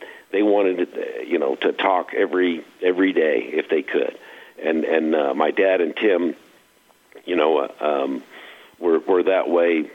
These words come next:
throughout Tim's career. He wanted to know how, how things were going, and, and, uh,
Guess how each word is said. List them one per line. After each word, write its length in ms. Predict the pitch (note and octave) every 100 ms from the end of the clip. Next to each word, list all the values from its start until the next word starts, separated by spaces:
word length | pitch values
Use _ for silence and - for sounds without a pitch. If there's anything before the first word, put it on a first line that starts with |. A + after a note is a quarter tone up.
| -
throughout 520 | G2+ F#2+ E2+ E2+ - - _ -
Tim's 280 | A2+ F#2
career. 540 | - G2+ F#2+ F#2 F#2+ F2+ - - -
He 100 | B2
wanted 300 | G#2+ G#2+ F#2+
to 120 | F#2+
know 240 | G2 G2+ F#2
how, 260 | G2+ F#2 -
how 140 | G2
things 320 | - G2+ F#2 E2+
were 80 |
going, 560 | D2+ G#2 G#2 G#2 G#2+ G2+
and, 220 | D#2+ C#2
and, 320 | C#2 D#2 D#2
uh, 180 | D#2 D2